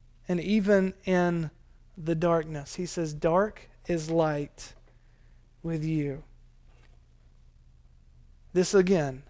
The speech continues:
has two implications. It could bring much fear for your life. As you think about, "Man, God not only knows, but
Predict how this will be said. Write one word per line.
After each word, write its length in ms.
has 240
two 200
implications. 960
It 160
could 300
bring 320
much 260
fear 320
for 140
your 160
life. 500
As 60
you 80
think 180
about, 320
"Man, 320
God 220
not 160
only 180
knows, 400
but 440